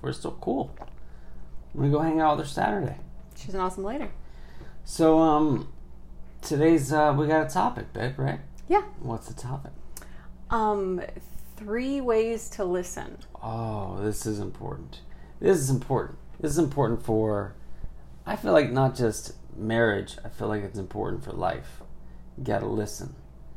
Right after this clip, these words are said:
Speaker 1: Listening is the most important tool that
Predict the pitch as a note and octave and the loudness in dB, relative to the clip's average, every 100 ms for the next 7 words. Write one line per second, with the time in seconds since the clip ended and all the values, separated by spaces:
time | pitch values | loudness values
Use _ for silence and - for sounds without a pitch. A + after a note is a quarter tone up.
0 | - - - - F3 F#3 - D3+ C#3 C3 | -14 -14 -14 -4 2 2 4 4 6 6
1 | A#2+ G#2+ A#2 A2+ - - A#2+ E2+ B2+ C#3 | 4 2 0 -4 -6 -2 -2 0 -4 -2
2 | A#2 G#2+ G#2+ - A#2+ | 0 2 0 -2 -8